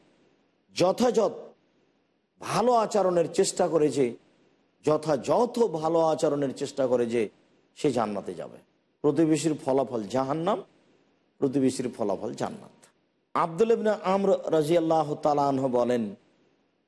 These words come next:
রাসূল সাল্লাল্লাহু আলাইহি ওয়াসাল্লামকে এক ব্যক্তি এসে জিজ্ঞাসা করলো,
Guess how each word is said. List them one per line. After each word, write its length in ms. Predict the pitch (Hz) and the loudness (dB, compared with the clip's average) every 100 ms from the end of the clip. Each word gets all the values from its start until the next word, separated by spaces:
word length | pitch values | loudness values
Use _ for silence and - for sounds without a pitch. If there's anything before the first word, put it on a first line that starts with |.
| _ | _
রাসূল 460 | - 135 - 190 165 | -2 0 2 2 0
সাল্লাল্লাহু 840 | 151 - 147 139 131 139 135 135 | -6 -4 0 0 0 0 0 0
আলাইহি 540 | 127 120 123 131 113 120 | 0 0 2 2 2 0
ওয়াসাল্লামকে 1200 | 117 113 127 120 117 107 101 104 - 127 101 95 _ _ _ _ _ | -2 0 -2 0 0 -2 -8 -12 -2 0 0 -6 _ _ _ _ _
এক 280 | 135 139 117 | -2 0 0
ব্যক্তি 440 | 123 143 - 147 135 | 0 0 -2 2 2
এসে 220 | - 110 | 0 -6
জিজ্ঞাসা 560 | 90 135 135 160 127 | -2 -2 0 -4 -4
করলো, 380 | 107 95 80 73 | -10 -10 -10 -16